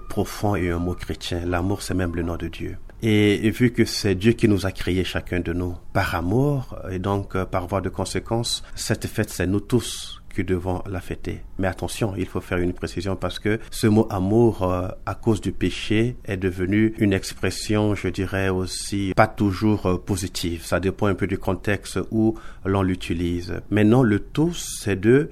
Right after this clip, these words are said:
arriver à ce qu'on appelle la sexualité responsable et surtout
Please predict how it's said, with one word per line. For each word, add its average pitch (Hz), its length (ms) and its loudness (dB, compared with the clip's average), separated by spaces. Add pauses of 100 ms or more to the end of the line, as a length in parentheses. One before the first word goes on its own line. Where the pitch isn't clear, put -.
arriver 110 600 4
à 95 160 -2
ce - 100 -8
qu'on 113 200 2
appelle 107 340 2
la 101 100 0
sexualité 104 880 -2
responsable 98 920 -2
et 98 40 2
surtout 107 500 -2